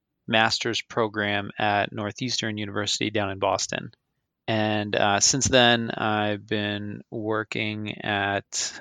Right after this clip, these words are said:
uh, after that, I worked at Middlesex Community College for many years as a world history instructor, adjunct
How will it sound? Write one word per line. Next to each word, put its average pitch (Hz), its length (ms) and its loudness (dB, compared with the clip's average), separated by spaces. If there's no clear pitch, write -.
uh, - 200 -2
after - 260 2
that, 110 140 4
I 104 80 2
worked 104 280 -2
at - 140 0
Middlesex 110 680 0
Community 113 400 -2
College 110 720 2
for 104 1080 2
many 120 220 0
years 107 560 0
as 101 500 2
a 104 540 0
world 110 220 -2
history 104 580 -4
instructor, 110 600 0
adjunct 104 400 -2